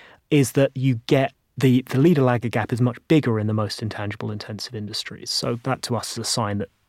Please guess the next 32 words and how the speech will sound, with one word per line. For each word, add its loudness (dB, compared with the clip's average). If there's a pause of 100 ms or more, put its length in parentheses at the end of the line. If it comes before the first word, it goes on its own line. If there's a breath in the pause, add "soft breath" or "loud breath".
intangibles -4
are -6 (380 loud breath)
at -2
least -4 (160)
an -4
important -6
part -8
of -10
the -20
problem. -10 (360)
Now, 0
again, 2
if -10
you -2
sort 0
of -2
say, -4
"Okay, -6
so -4 (380 loud breath)
what 4
do 6
we 6
do 6
as -2
a -6
result 0
of -16
that?" -16 (480 loud breath)
The 6
answer 2
would 2
be, 2